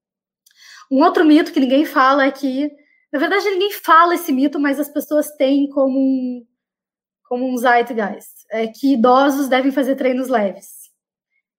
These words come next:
E não, idosos devem fazer treino de força pesado, intensidade alta, levantando muita carga, principalmente desenvolvendo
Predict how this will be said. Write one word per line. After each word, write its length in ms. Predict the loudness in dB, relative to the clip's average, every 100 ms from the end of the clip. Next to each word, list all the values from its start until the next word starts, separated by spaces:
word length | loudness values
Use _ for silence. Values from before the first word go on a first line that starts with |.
| _ -10
E 140 | -6
não, 480 | 0 2 2 -2 -14 -12
idosos 580 | -2 2 2 2 -2 0
devem 280 | 0 0
fazer 240 | -2 -4 -4
treino 320 | -2 -2 -2
de 100 | -8
força 500 | -4 -2 -2 -6 -12 _
pesado, 800 | -4 0 0 0 0 0 -2 -8 -20 _ _ _ -14
intensidade 640 | -8 -8 -2 0 2 2
alta, 360 | 4 4 2 -2
levantando 400 | -2 -2 0 2
muita 320 | 2 2 0
carga, 500 | 0 0 2 0 -2 -10 _ _ -2
principalmente 840 | 0 0 -2 0 2 2 2 -2
desenvolvendo 840 | -6 -2 0 2 2 2 0 -2